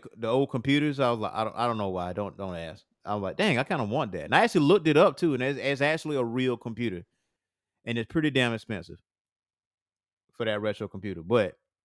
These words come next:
still, yet though, at, at the point in time that I was looking at, I was like, "Damn, I kinda want that computer just to have it, like, just put it on my desk, just say, 'Hey, I have something from the movie Loki.'" But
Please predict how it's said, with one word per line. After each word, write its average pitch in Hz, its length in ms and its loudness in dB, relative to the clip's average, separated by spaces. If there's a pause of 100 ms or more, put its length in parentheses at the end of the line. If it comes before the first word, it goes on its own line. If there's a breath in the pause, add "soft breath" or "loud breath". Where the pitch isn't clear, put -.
(600)
still, 170 280 6
yet 139 220 6
though, 104 120 -2
at, 123 260 -2
at 160 180 -6
the 165 80 -6
point 180 280 -2
in 139 60 -10
time 143 600 -2
that 127 100 0
I 123 80 4
was 113 100 -2
looking 127 240 -2
at, 113 80 -2
I 113 40 0
was 117 40 -2
like, 110 140 -6
"Damn, 143 240 -2
I - 20 -2
kinda 147 220 -4
want 131 200 -6
that 120 120 -4
computer 143 340 -6
just 110 200 -12
to 110 100 -8
have 123 260 -2
it, 101 140 -8
like, 104 160 -6
just 107 160 -14
put 120 120 -4
it 113 60 -6
on 113 100 -4
my 98 120 -6
desk, 101 340 -2 (560)
just 123 160 -4
say, 117 140 0
'Hey, 127 200 4
I 120 100 2
have 120 200 0
something 117 380 -8
from 113 220 -8
the 104 80 -8
movie 104 280 -6
Loki.'" 101 360 0
But 90 260 -10